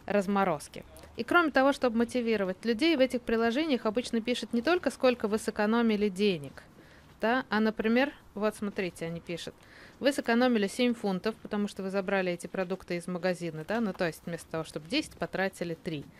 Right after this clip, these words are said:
Но кроме того, они пишут: «Вы спасли или сэкономили три килограмма углекислого газа для нашей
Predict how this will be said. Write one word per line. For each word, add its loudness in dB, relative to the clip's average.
Но 4
кроме 6
того, 2
они 4
пишут: 0
«Вы 2
спасли 0
или 4
сэкономили 2
три 4
килограмма 6
углекислого 2
газа 6
для 4
нашей 2